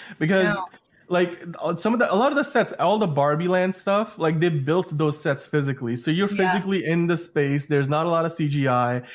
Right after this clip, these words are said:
Speaker 1: It's kinda like working on a Wes Anderson movie, right? Like, where you have all the miniatures and stuff, but you are,
Speaker 2: Yeah.
Speaker 1: it's like acting on a play. So you, as an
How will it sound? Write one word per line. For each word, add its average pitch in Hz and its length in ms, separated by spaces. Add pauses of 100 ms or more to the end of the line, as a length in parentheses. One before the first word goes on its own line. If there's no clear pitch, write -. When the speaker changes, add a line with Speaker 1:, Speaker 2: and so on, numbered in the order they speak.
(120)
Speaker 1:
It's 156 140
kinda 233 180
like 233 140
working 190 280
on 190 60
a 165 60
Wes 151 240
Anderson 147 340
movie, 135 300
right? 135 200
Like, 139 140
where 139 140
you 143 120
have 143 220
all 143 120
the 131 100
miniatures 131 680
and 127 100
stuff, 131 300
but 139 180
you 143 140
are, 135 220
Speaker 2:
Yeah. 170 340
Speaker 1:
it's 247 160
like 165 240
acting 160 420
on 143 100
a 135 60
play. 127 600 (220)
So - 160
you, 165 420
as 156 180
an 143 100